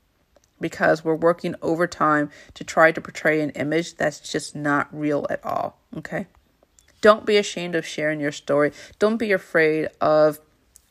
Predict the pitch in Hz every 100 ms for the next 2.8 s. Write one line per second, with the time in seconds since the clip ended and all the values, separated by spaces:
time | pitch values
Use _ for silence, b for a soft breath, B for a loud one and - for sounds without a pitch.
0 | _ _ _ _ - 226 214 165 165 -
1 | 143 170 190 185 233 254 - - 160 180
2 | 170 160 156 151 - 190 180 -